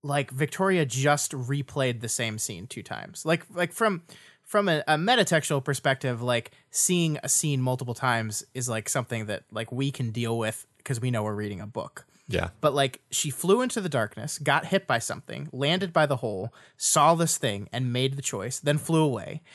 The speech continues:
Speaker 1: and then into the darkness again, and then got hit and landed by the hole, and, and the scene repeats entirely over again.
Speaker 2: Mm.
Speaker 1: But there's no break of consciousness for Victoria, right?
Speaker 2: Yeah.
Speaker 1: Like, she's still, like, it's not like,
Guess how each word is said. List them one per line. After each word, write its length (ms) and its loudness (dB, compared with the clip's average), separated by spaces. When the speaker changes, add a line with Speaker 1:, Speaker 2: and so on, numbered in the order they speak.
Speaker 1:
and 120 -2
then 160 -2
into 220 0
the 80 -2
darkness 400 0
again, 320 -8
and 140 2
then 160 4
got 200 2
hit 160 0
and 100 -4
landed 200 2
by 140 4
the 80 -2
hole, 360 -4
and, 240 0
and 220 -2
the 240 -6
scene 460 0
repeats 480 -2
entirely 460 2
over 320 0
again. 360 -10
Speaker 2:
Mm. 200 0
Speaker 1:
But 140 0
there's 220 4
no 220 0
break 420 2
of 140 -2
consciousness 960 -2
for 220 -4
Victoria, 640 -8
right? 200 4
Speaker 2:
Yeah. 140 4
Speaker 1:
Like, 220 -2
she's 280 -2
still, 540 0
like, 260 -2
it's 240 -4
not 300 2
like, 380 2